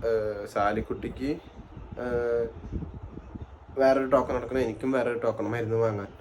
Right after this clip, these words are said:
പക്ഷേ ഒരു ടോക്കൺ ഉണ്ടായിരുന്നുള്ളൂ. അവസാനം നോക്കിയപ്പോൾ അവർ പറഞ്ഞു ഒരു ടോക്കണിൽ ഒരു മരുന്നേ തരുള്ളൂ എന്ന്.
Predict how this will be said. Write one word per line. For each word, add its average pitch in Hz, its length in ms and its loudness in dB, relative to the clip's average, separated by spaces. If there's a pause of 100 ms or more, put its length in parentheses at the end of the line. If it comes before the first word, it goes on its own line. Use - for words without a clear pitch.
(140)
പക്ഷേ 110 220 -4 (300)
ഒരു 113 180 2
ടോക്കൺ 120 240 -2
ഉണ്ടായിരുന്നുള്ളൂ. 104 460 0 (600)
അവസാനം 104 480 -2
നോക്കിയപ്പോൾ 117 360 0
അവർ 113 80 4 (120)
പറഞ്ഞു 117 260 0 (380)
ഒരു 110 120 2 (100)
ടോക്കണിൽ 117 420 0 (160)
ഒരു 113 160 2
മരുന്നേ 117 320 0
തരുള്ളൂ 107 360 0
എന്ന്. 98 140 -10